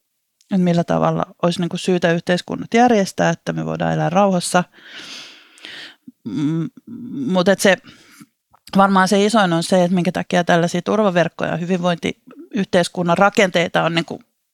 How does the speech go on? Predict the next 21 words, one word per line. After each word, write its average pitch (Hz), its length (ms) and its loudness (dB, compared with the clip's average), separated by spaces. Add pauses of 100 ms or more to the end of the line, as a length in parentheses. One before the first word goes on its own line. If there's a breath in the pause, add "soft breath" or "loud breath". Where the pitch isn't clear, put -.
länsimaissa 196 640 2
laajemminkin 185 500 0
har-, 220 260 2
harrastettu, 240 540 -2
on 220 100 -2
se, 233 140 2
että - 360 -2 (1120 loud breath)
et, - 320 -2 (160)
et 202 240 2
silloin, 208 800 2 (220)
silloisessa 185 800 2
ajattelussa 175 800 0 (320)
se 196 180 2
on 220 100 4
myös 226 280 2
ollut 220 260 0
ikään 208 220 -6
kuin 214 120 -8
tämmöinen 208 380 0
vapauden 202 680 0
tae. 180 280 0